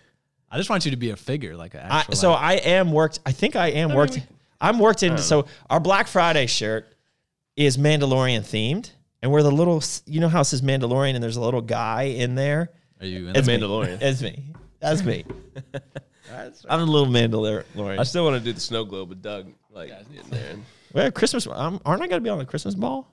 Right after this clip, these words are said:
Speaker 2: You promised me.
Speaker 3: I don't know.
Speaker 1: That's a, I
Speaker 3: I
Speaker 1: mean, that's a
Speaker 3: Brown
Speaker 1: good thing
Speaker 3: was
Speaker 1: about
Speaker 3: coming in
Speaker 1: TikTok.
Speaker 3: today.
Speaker 1: I've, I found some, like, you could turn yourself into an action figure. Like, you could do a lot of things.
Speaker 2: Yeah. Uh, all right, all right, all right. So there's, there's some good questions in here.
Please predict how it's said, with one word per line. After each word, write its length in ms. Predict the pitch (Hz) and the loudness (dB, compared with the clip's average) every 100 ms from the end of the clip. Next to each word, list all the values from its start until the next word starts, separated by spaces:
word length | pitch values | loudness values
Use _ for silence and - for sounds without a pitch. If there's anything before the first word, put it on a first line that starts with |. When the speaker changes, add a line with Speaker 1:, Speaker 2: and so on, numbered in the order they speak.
| _ | _
Speaker 2:
You 220 | 196 - 226 | -16 -12 -10
promised 340 | - 196 196 | -6 -4 -2
me. 60 | 170 | 0
Speaker 3:
I 100 | 147 | 2
don't 120 | 110 | 2
know. 220 | 104 101 101 | 0 -2 -2
Speaker 1:
That's 160 | 160 | -4
a, 180 | 202 - | -6 -2
I 60 | 143 | 0
Speaker 3:
I 40 | |
Speaker 1:
mean, 80 | 147 | 2
that's 120 | 175 | 2
a 40 | 196 | 4
Speaker 3:
Brown 120 | 202 | 4
Speaker 1:
good 40 | |
thing 80 | 202 | 4
Speaker 3:
was 80 | 180 | 4
Speaker 1:
about 160 | 156 151 | 4 4
Speaker 3:
coming 60 | |
in 60 | - | 2
Speaker 1:
TikTok. 180 | 135 120 | 2 2
Speaker 3:
today. 100 | 120 | 2
Speaker 1:
I've, 220 | 127 - | 0 -2
I 120 | 117 | -8
found 240 | 117 151 156 | -2 0 0
some, 160 | 151 | -2
like, 300 | 139 123 120 | -2 -2 -4
you 180 | 107 113 | -8 -10
could 180 | 117 101 | -8 -8
turn 180 | - 123 | -6 -6
yourself 300 | 113 123 117 | -4 -6 -8
into 160 | 110 | -10
an 80 | 113 | -8
action 300 | 113 117 113 | -8 -8 -10
figure. 500 | - 117 110 113 110 | -10 -10 -8 -8 -8
Like, 160 | 101 92 | -10 -12
you 80 | 107 | -12
could 100 | 135 | -10
do 100 | 131 | -8
a 20 | |
lot 160 | 120 | -8
of 80 | 113 | -8
things. 300 | 98 85 104 _ _ _ | -12 -16 -20 _ _ _
Speaker 2:
Yeah. 160 | 95 - - _ _ _ _ _ - | -4 -4 -10 _ _ _ _ _ 2
Uh, 400 | 120 117 113 107 | 4 6 6 4
all 80 | 123 | 4
right, 160 | 131 - | 4 4
all 140 | 107 110 | 2 4
right, 80 | 87 | 4
all 60 | 98 | 0
right. 100 | - | 0
So 140 | 139 | 0
there's, 140 | 151 | 0
there's 240 | 143 139 165 | 0 0 2
some 100 | 208 | 2
good 140 | 190 | 2
questions 380 | 156 139 135 117 | 4 2 2 -2
in 80 | 110 | -2
here. 200 | 117 | -2